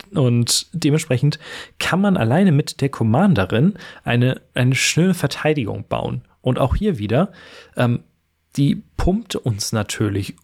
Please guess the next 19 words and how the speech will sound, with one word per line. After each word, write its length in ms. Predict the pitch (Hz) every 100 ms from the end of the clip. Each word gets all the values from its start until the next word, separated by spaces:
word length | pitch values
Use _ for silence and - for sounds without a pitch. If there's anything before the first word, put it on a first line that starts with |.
| _
äh, 260 | 139 120 120 -
ganz, 340 | 147 196 196
ganz 260 | 160 151 -
weit 220 | 120 -
nach 140 | 120
oben. 580 | - 156 156 127 180 - -
Aber 360 | 113 180 208 202
das 260 | 131 123
Deck, 360 | - 156 - _ _ _ _ _ -
äh, 80 | 120 117 120 110
wird 180 | 135 -
wahrscheinlich, 680 | 131 - 165 131 143 - -
auch 140 | 127
egal 340 | 127 120 151
wie 100 | 113
ihr 100 | 110
es 140 | 107 -
baut, 280 | 131 147 - - - -
funktionieren, 800 | - - 147 - 123 127 156 151